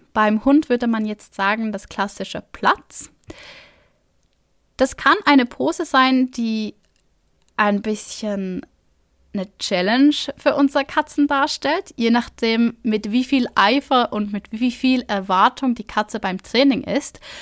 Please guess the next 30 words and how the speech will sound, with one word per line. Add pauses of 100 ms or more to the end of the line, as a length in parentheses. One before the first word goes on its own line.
(160)
Louis
hat
eine
ziemlich
hohe
Grundspannung (600)
und
ihm
fällt
es
schwer,
sich
wirklich
gehen
zu
lassen
und (520)
die
Beine
gestreckt, (140)
<laughs>
also
die
Vorderbeine (460)
gestreckt
auf
den
Boden
zu
legen.